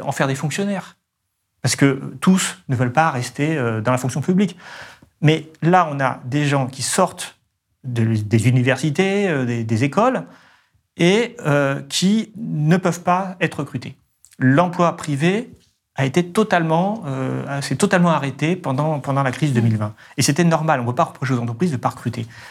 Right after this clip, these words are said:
Bon, eh ben, l'État devait recruter des C D D, des contrats d'un an, deux ans, pour, euh, boucher le trou, en fait. Pour faire qu'au bout de deux ans, ou quatre, enfin, peu importe,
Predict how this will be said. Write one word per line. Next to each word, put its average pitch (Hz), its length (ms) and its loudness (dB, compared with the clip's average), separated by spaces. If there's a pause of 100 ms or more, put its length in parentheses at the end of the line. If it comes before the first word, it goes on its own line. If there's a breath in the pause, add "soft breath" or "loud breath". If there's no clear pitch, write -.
Bon, 131 180 2
eh 120 60 0
ben, 120 160 2
l'État 143 260 4
devait 151 180 -2
recruter 170 340 0
des 143 140 0
C - 280 0
D 196 140 -2
D, 180 120 -4 (580)
des 123 200 2
contrats 156 480 2
d'un 123 220 0
an, 170 140 2
deux 143 220 2
ans, 262 200 -6 (460)
pour, 226 280 4
euh, 135 220 2
boucher 160 260 0
le 202 60 -4
trou, 254 280 -2
en 123 60 -4
fait. - 240 -14 (260 loud breath)
Pour 135 160 0
faire 202 280 0
qu'au 131 260 0
bout 143 120 4
de 143 60 2
deux 127 240 0
ans, 233 180 0
ou 123 220 -2 (320 loud breath)
quatre, - 180 -4
enfin, - 260 0 (180)
peu - 140 2
importe, - 500 -2